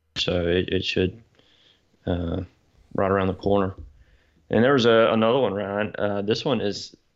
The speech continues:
uh, still very early on in negotiation, uh, but Endeavor is looking to make a ten billion dollar plus,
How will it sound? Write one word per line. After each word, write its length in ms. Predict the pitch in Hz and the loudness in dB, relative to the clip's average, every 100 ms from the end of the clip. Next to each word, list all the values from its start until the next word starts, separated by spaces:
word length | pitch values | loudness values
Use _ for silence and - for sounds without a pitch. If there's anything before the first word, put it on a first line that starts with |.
| _ _ _ _ - | _ _ _ _ -10
uh, 240 | 110 101 90 | -4 -4 -4
still 540 | - 180 160 117 95 - | -4 -2 0 0 -4 -10
very 320 | 104 110 110 _ _ - | -2 -2 -2 _ _ -2
early 300 | 117 117 110 | 2 2 2
on 360 | 104 113 120 | 0 -2 -2
in 120 | 104 | -2
negotiation, 880 | 107 113 107 - 104 98 107 117 113 _ _ - _ - | -2 2 0 2 0 0 0 -4 -6 _ _ -20 _ -4
uh, 160 | 101 | 0
but 160 | 101 - | 0 2
Endeavor 500 | 113 110 120 139 82 | 2 2 2 2 0
is 160 | 101 | -2
looking 480 | 101 107 - 107 101 | -2 -4 -2 -4 -4
to 720 | - - 101 101 101 101 101 | -6 -2 0 2 2 0 0
make 400 | 90 101 101 101 | 0 0 0 -2
a 240 | - 95 95 | -4 -2 -4
ten 380 | - 113 110 104 | -4 0 2 4
billion 360 | 107 107 104 | 4 4 2
dollar 400 | 101 104 107 98 | 2 2 2 -2
plus, 640 | 85 - 104 101 98 - | -4 -4 -2 -2 -4 -10